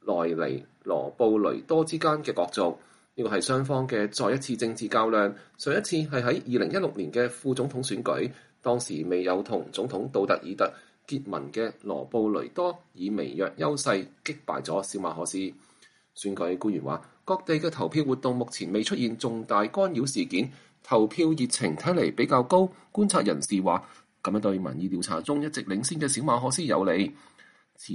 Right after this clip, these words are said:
續三個月嘅菲律賓選舉活動星期六正式結束，雙方都喺度竭力用慷慨激昂嘅愛國詞句爭取嗰一啲仍在猶豫嘅選民。除咗呢兩位領先嘅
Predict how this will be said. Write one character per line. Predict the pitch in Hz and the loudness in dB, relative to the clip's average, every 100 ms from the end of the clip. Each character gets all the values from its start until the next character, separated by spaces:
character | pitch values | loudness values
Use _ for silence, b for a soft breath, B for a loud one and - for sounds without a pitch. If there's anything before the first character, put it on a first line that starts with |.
| 135 | -6
續 | - - | -6 -6
三 | 143 120 | -2 -2
個 | 120 | -2
月 | 87 | -4
嘅 | 98 95 | -2 -2
菲 | 131 | -2
律 | |
賓 | 127 | -2
選 | 127 107 104 | -4 -4 -2
舉 | 107 | -2
活 | 101 | -2
動 | 95 92 92 | -4 -4 -2
星 | 139 | -2
期 | 131 | -2
六 | - - | -4 -4
正 | 110 | -4
式 | 104 151 | -2 -4
結 | 120 104 | -2 0
束， | 156 156 - | 0 -2 -16
雙 | - 226 226 | -2 2 4
方 | 226 220 | 4 4
都 | 220 214 | 4 2
喺 | 151 | 2
度 | 131 | 0
竭 | - 107 | 0 0
力 | 117 | 0
用 | - 120 | 0 -2
慷 | 110 101 123 | 0 0 0
慨 | 180 156 135 | 4 4 4
激 | 196 - | 0 -2
昂 | 78 71 | -2 0
嘅 | 113 | -2
愛 | 123 120 | 2 2
國 | 117 117 | 4 2
詞 | - - 104 113 | 2 -8 -8 -4
句 | - 120 127 B B | 4 4 4 B B
爭 | 214 214 202 | 0 2 0
取 | - 127 | 2 2
嗰 | 113 123 | 4 2
一 | |
啲 | 165 160 B B | 0 -6 B B
仍 | 113 87 | -4 -2
在 | 90 | 2
猶 | 110 101 71 73 | 2 2 0 -2
豫 | |
嘅 | 82 | -2
選 | 113 101 | -2 0
民。 | 135 76 69 B B B | 2 0 -2 B B B
除 | - 90 | -6 0
咗 | 90 110 | 2 4
呢 | |
兩 | 104 90 98 | 4 4 4
位 | 87 | 4
領 | 101 98 101 - | 4 0 0 -4
先 | 123 117 | -4 -2
嘅 | 110 98 | 2 0